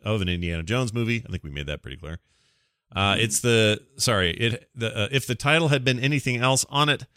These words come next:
Speaker 1: uh, this would have been easier to swallow. Shia LaBeouf is terrible. Uh, about the only good thing in this movie has to offer is that it's under two hours. I skipped, like, fifteen minutes of this film and missed nothing. Rotten Tomatoes has the film at seventy-eight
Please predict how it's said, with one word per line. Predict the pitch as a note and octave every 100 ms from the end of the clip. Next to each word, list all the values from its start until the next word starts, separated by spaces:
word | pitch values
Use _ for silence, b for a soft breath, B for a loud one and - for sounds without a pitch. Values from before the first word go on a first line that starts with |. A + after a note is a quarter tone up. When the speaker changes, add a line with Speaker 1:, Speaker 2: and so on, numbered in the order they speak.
| _ _ _
Speaker 1:
uh, | G#2+ G#2+
this | A#2 -
would | B2+
have | A#2 A#2 G2
been | A#2+ A2+ G#2
easier | B2 A#2 A#2
to | -
swallow. | G2+ B2 A#2+ A#2+ A#2+ A#2
Shia | - - B2+
LaBeouf | B2 A2 A2+ A#2 A#2 -
is | G#2
terrible. | C3 C3 B2+ B2+ A#2 _ _ _ _ -
Uh, | A2+ A2 G#2+ G#2 -
about | A2+ A#2 A2
the | A2+
only | B2 B2+
good | A#2
thing | B2
in | A#2
this | A2
movie | A#2+ A2+ G#2+
has | G#2
to | A2 -
offer | C3 - C3 B2 _ _
is | D3 C3+
that | D3
it's | C#3+ -
under | A#2+ A#2+ A#2
two | - A#2
hours. | G2 G2 G2 F#2+ - _ _ _ -
I | G2
skipped, | - B2+ -
like, | A2+ A2
fifteen | B2 - A#2 G#2+
minutes | B2+ B2
of | B2
this | A#2
film | C3 A#2+ A2+
and | A2
missed | A2 -
nothing. | G#2 G2+ G#2+ G#2 G2
Rotten | A#2+ A#2+
Tomatoes | A2+ A2+ A2 A2
has | A2+ G2+
the | G2
film | A#2+ A2
at | -
seventy-eight | A2 G#2 G2+ A#2 A#2+